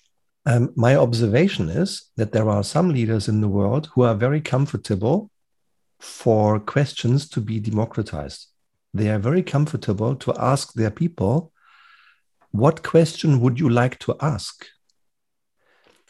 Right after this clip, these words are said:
Whereas some other leaders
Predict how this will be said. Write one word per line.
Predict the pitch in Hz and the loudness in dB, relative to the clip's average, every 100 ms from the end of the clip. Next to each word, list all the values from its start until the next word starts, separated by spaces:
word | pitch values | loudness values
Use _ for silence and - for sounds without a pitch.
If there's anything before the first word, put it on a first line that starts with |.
| _ _ | _ _
Whereas | 117 127 127 127 127 - _ - | 2 4 6 4 2 -6 _ -8
some | - 139 | 0 2
other | 123 175 | 4 4
leaders | 127 101 101 165 208 - - | 4 2 0 0 -4 -8 -16